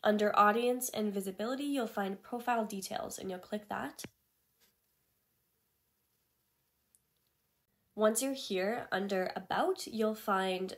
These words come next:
contact and basic information, and you'll click that. And here you'll find all of your contact information, including your email, and if you want to delete or change that, you're gonna just go over to the right and click the little pencil icon.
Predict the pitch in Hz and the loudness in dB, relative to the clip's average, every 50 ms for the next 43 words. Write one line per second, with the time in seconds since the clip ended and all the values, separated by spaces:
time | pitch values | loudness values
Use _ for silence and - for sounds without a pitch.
0 | - _ _ _ _ - - 226 220 220 220 240 226 226 226 - - 208 202 196 | -14 _ _ _ _ -2 2 2 2 4 2 2 0 0 -2 -4 -4 -4 -4 -2
1 | 185 180 175 175 - 190 185 - - 190 190 185 - 175 180 190 208 220 214 - | -4 -4 -4 -4 -4 -4 -6 -6 -8 -8 -8 -8 -8 -6 -2 0 0 0 0 0
2 | 220 208 214 - 190 190 175 170 - - - 196 - - 185 175 190 277 320 330 | -2 -2 -2 -2 -4 -4 -4 -6 -6 -8 -10 -10 -6 -2 0 0 0 0 -2 -6
3 | - - - - _ _ _ _ _ _ _ _ _ _ _ _ _ _ _ _ | -8 -10 -12 -12 _ _ _ _ _ _ _ _ _ _ _ _ _ _ _ _
4 | _ - - 214 220 202 202 226 254 269 269 262 254 233 233 233 - 202 196 190 | _ -4 0 2 2 2 2 2 2 4 4 6 4 4 2 2 0 2 2 2
5 | 190 185 190 190 - 185 185 185 185 190 185 185 - 180 175 190 - 170 170 - | 2 0 0 -2 -2 0 0 0 0 -2 -4 -4 -4 -6 -6 -4 -6 -8 -8 -8
6 | - - 190 185 - 185 190 202 220 220 214 - 226 220 220 208 190 196 196 - | -8 -10 -10 -10 -8 -6 -2 0 0 0 0 0 0 0 0 0 -2 -4 -6 -6
7 | - 247 240 247 240 226 208 - - 233 233 247 247 262 269 277 254 - 208 202 | -4 -4 -2 0 0 0 0 0 -2 -2 0 0 0 0 0 0 0 0 -2 -2
8 | 202 214 214 196 202 208 214 233 - - - - - 214 208 208 202 208 - 190 | 0 -2 -2 2 4 4 4 2 2 -2 -6 -4 -2 -2 -2 -2 -2 -4 -2 -2
9 | 185 190 196 208 220 - - 196 190 - - 196 190 202 202 202 - 233 254 269 | -2 -2 -2 -4 -4 -4 -4 -6 -6 -4 -4 -2 -2 -2 -2 -2 -2 0 0 0
10 | 269 269 - - - - - - - - - - 208 208 220 220 214 214 214 208 | -2 -2 -6 -12 -20 -20 -20 -20 -20 -14 -6 -2 0 2 2 2 2 2 0 0
11 | - 208 202 - - 208 208 247 277 269 269 - 208 196 190 190 185 220 262 262 | 0 -2 -2 0 0 0 0 0 -2 -2 -4 -6 -4 -2 -2 -2 -2 -2 -4 -6
12 | - 214 202 202 196 - - 202 196 196 - 202 196 196 196 190 190 190 185 185 | -8 -8 -8 -8 -8 -8 -6 -6 -6 -6 -8 -10 -8 -6 -4 -2 -2 -2 -2 -4
13 | - 190 190 190 185 180 180 180 - - 202 190 - - 180 - - - - - | -4 -6 -4 -4 -4 -4 -6 -8 -8 -10 -8 -8 -8 -6 -6 -6 -6 -8 -10 -12
14 | - 50 50 - - 196 202 | -14 -14 -14 -14 -14 -16 -18